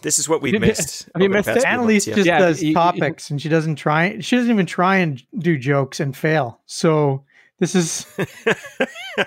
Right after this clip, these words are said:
Speaker 2: She's, she's mailing it in.
Speaker 3: Corey and,
Speaker 2: She's mailing
Speaker 3: Corey
Speaker 2: it in.
Speaker 3: and I were
Speaker 2: Kinda
Speaker 3: doing
Speaker 2: like
Speaker 3: jokes
Speaker 2: seven
Speaker 3: and
Speaker 2: people in
Speaker 3: failing
Speaker 2: Calgary, Acadia.
Speaker 3: all by ourselves, and this is so much nicer to have you back.
Speaker 2: Oh,
Speaker 1: Yeah.
Speaker 2: is it,
Speaker 3: Yeah.
Speaker 2: is it to,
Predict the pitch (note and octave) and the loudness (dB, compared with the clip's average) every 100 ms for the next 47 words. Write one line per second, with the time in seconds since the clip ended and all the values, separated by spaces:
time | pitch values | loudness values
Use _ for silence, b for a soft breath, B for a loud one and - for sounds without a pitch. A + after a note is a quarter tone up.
0 | - - F#3+ - - D3+ E3 G#3 A#3 G3 | -6 -2 -2 -2 -2 -2 2 2 2 4
1 | B3 C4+ C4 B3+ - C#3 E3 A#3+ C4+ B3+ | 2 2 0 -4 -8 0 2 2 2 2
2 | A#3+ A#3 A3+ D#3+ D#3+ D3 F3+ F3+ E3 E3+ | 2 2 2 0 0 2 2 2 0 -2
3 | D#3 F3 F3 E3 D#3 C#3 C3 B2 C3+ C3 | 0 2 2 0 -2 -2 0 -2 -2 0
4 | E3+ E3 F3 D#3+ D3+ E3+ E3+ C#3+ A#2+ D3 | 0 2 2 2 0 0 0 -2 -4 -6
5 | F3+ G#3 - - G3 G3 D#3+ C#3+ - C#3+ | -6 -6 -8 -4 -2 -2 -2 -4 -4 -6
6 | C#3 C#3+ C#3 B2+ C3+ B2+ C3 A#2 _ _ | -4 -2 0 0 -4 -4 -4 -6 _ _
7 | b b b b - A2 C3 E3 C#3+ B2+ | b b b b -4 -2 0 2 2 0
8 | E3 D3+ E3+ - D3+ | 0 2 0 0 0